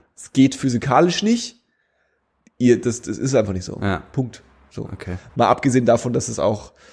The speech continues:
Speaker 1: so schlimm wäre, dass wir es auch gar nicht akzeptieren wollen, vielleicht auch. Und, ähm, das sp-, sp-, spannt sich halt quasi so von Folge zu Folge hoch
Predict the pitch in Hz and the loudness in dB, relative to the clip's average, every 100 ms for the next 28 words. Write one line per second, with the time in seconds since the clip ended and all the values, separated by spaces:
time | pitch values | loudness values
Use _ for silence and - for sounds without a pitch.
0 | _ _ - 127 123 135 127 113 113 113 | _ _ -2 -2 2 0 4 6 6 4
1 | 107 113 - 107 104 104 - - - 95 | 2 0 0 0 2 0 -4 -8 -4 0
2 | 98 98 - - - - - - - - | 0 0 -4 -6 -6 -8 -10 -16 -20 -20
3 | - - - _ _ 123 117 - 104 107 | -20 -20 -20 _ _ 0 0 0 2 2
4 | 110 107 - - - _ 107 - - - | 0 -8 -14 -20 -20 _ -8 -6 -8 -4
5 | - 139 - 135 143 143 139 123 117 - | 0 0 4 2 2 -4 0 2 0 2
6 | 107 107 113 110 104 110 - 123 127 123 | 2 4 2 -2 -2 -4 2 2 2 -2
7 | - 117 113 101 123 175 - | -2 0 0 0 0 -2 -4